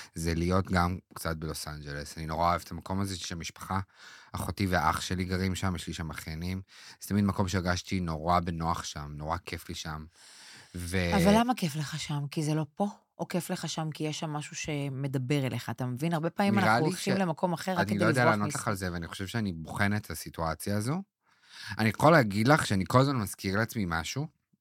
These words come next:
Speaker 1: שיש אלמנט שאני מאוד אוהב בלוס אנג'לס, ואין לי אותו פה.
Speaker 2: מהמם. מה הוא?
Speaker 1: וזה, אני מרגיש יותר, אה,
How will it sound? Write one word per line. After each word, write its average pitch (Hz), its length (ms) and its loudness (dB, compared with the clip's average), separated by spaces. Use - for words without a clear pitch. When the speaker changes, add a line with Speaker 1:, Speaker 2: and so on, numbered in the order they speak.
Speaker 1:
שיש 104 580 0
אלמנט 107 440 2
שאני 98 380 0
מאוד 92 340 0
אוהב 107 200 2
בלוס 95 260 -4
אנג'לס, 110 580 -4
ואין 95 200 0
לי 107 80 0
אותו 90 220 -4
פה. 107 200 -2
Speaker 2:
מהמם. 151 320 -4
מה 143 120 2
הוא? 156 240 2
Speaker 1:
וזה, 92 680 2
אני 92 100 4
מרגיש 85 320 0
יותר, 101 300 0
אה, 90 360 0